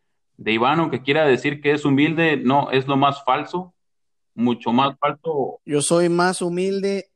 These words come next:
Speaker 2: más humilde que un argentino diciendo que cuántas copas
Speaker 1: Se, se
Speaker 2: tenés.
Speaker 1: mira más falso que Eugenio Derbez interpretando, este, películas serias.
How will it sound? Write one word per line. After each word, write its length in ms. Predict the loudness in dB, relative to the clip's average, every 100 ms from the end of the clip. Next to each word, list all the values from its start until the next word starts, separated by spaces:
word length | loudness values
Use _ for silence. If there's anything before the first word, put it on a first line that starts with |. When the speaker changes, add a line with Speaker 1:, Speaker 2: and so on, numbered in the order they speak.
| _ _
Speaker 2:
más 360 | -8 -6 -6 -8
humilde 520 | -8 -8 -8 -10 -10
que 80 | -10
un 160 | -10
argentino 680 | -10 -12 -12 -12 -10 -10 -8
diciendo 520 | -8 -10 -12 -10 -10 -12
que 140 | -12
cuántas 400 | -10 -10 -10 -10
copas 140 | -6
Speaker 1:
Se, 220 | 0 0 0
se 80 | -2
Speaker 2:
tenés. 180 | 0
Speaker 1:
mira 180 | 2 2
más 260 | 2 0 0
falso 460 | 0 -2 0 -2
que 60 | 0
Eugenio 360 | 0 2 2 2
Derbez 400 | 2 2 2 0
interpretando, 1120 | 0 0 0 -2 -2 0 2 2 2 -2 -10
este, 920 | -4 0 0 -4 -4 0 2 2 0 -2
películas 400 | 0 0 0 -2
serias. 500 | -2 -4 -8 -16 -20